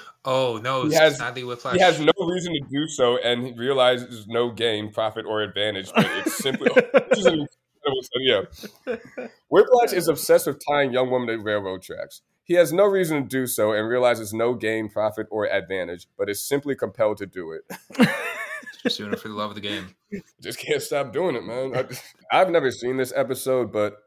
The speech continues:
Speaker 2: on one occasion, typical of producer Jay Ward's sense of humor, Whiplash and Do Right changed hats.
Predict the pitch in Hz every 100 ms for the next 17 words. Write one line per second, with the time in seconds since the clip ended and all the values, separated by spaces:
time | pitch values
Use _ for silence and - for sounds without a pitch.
0 | - 113 113 107 131 143 104 107 101 95
1 | 98 95 - 160 156 147 131 117 101 113
2 | 110 104 107 107 98 104 101 107 101 98
3 | 104 101 107 107 104 _ 101 135 147 143
4 | 135 104 95 107 110 104 - 101 95 92
5 | - 80 69 - -